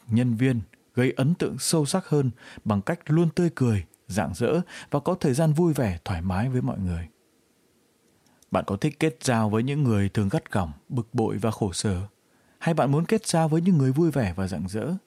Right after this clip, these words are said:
Cảm xúc và thái độ của họ đều lan truyền giống như bệnh sởi.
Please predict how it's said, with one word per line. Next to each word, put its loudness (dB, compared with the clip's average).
Cảm -6
xúc -4
và -8
thái -4
độ 0
của -6
họ -4
đều 2
lan 2
truyền 0
giống -2
như 0
bệnh -4
sởi. -4